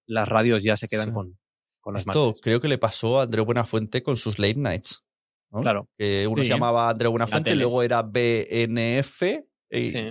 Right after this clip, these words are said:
Speaker 2: <laughs> Qué curioso.
Speaker 1: Claro, de aquí viene.
Speaker 2: Mira, en el chat dice María lo de Lidérate y era la que tenía la última en la lista, Lidérate, el podcast que esto lo puede contar Miguel, por si, no sé por qué, <laughs>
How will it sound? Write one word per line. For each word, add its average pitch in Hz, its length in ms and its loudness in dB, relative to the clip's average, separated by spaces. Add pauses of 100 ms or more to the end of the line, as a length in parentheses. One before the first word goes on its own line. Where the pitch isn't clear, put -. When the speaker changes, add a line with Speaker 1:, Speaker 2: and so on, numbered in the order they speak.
(120)
Speaker 2:
<laughs> 151 880 0
Qué 123 120 0
curioso. 110 400 -4
Speaker 1:
Claro, 110 320 -2
de 110 140 -4
aquí 110 140 -4
viene. 110 340 -4
Speaker 2:
Mira, 127 200 4
en 107 60 4
el 107 120 4
chat 131 160 2
dice 123 600 0
María 117 360 2
lo 110 100 0
de 110 80 0
Lidérate 120 500 -2
y 131 160 2
era 139 220 2
la 120 100 0
que 120 80 -2
tenía 113 240 -4
la 113 60 2
última 113 240 -2
en 110 60 -2
la 104 60 2
lista, 120 340 -2
Lidérate, 117 720 0
el 107 440 0
podcast 110 680 0
que 107 460 0
esto 107 200 -2
lo 101 120 2
puede 113 120 4
contar 107 300 2
Miguel, 101 360 0
por 104 200 -12
si, 95 160 -8
no 92 1000 -8
sé 104 120 -4
por 98 120 -8
qué, 117 240 -2
<laughs> - 1160 0